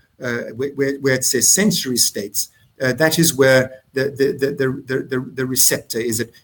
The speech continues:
sensing how you're doing. So it's a circular thing, um, that the control center Q, uh, predicts if I do such and such through the effector M, uh,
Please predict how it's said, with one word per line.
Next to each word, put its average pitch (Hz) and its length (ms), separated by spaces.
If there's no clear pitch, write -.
sensing 147 720
how 117 180
you're 110 200
doing. 95 320
So - 140
it's 170 100
a 220 60
circular 220 500
thing, 117 360
um, 127 240
that 123 220
the 120 160
control 170 480
center 170 420
Q, 208 580
uh, 131 60
predicts 165 520
if 170 200
I 135 120
do 135 240
such - 340
and 190 100
such 165 400
through 139 320
the 127 180
effector - 640
M, 190 420
uh, 139 160